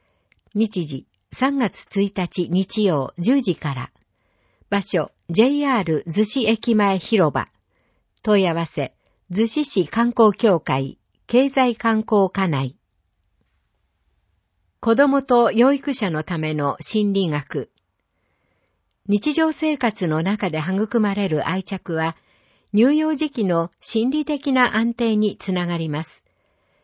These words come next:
子どもと養育者の自己肯定感を高めながら、共に成長していくために必要なことを、子どもの虐待防止の視点から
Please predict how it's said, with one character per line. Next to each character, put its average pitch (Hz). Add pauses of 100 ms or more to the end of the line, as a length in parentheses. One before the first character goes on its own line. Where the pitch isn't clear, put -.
(160)
子 220
ど 233
も 240
と 226
養 233
育 247
者 208
の 170
自 180
己 -
肯 277
定 269
感 185
を 160
高 185
め 247
な 226
が 185
ら、 160 (380)
共 214
に 269
成 226
長 233
し -
て 214
い 214
く 226
た 214
め 208
に 170
必 -
要 220
な 208
こ 202
と 180
を、 147 (300)
子 233
ど 240
も 240
の 220
虐 196
待 269
防 247
止 254
の 240
視 -
点 233
か 165
ら 156